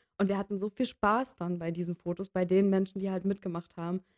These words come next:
Und da hab ich das allererste Mal gemerkt, „Okay, wow, das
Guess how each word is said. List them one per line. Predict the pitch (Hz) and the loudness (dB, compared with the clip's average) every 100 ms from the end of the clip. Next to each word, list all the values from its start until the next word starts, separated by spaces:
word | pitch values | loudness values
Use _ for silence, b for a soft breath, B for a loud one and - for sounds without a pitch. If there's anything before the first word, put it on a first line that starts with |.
| - | -4
Und | 190 | 4
da | 202 | 4
hab | |
ich | 214 | 4
das | 190 | 0
allererste | 185 208 196 190 | 0 0 -2 -2
Mal | 190 | 0
gemerkt, | 185 180 185 - | 2 0 -2 -4
„Okay, | - 190 185 _ _ _ _ | -2 0 0 _ _ _ _
wow, | 196 196 202 - _ _ _ _ | 4 4 4 -4 _ _ _ _
das | 208 196 | 0 0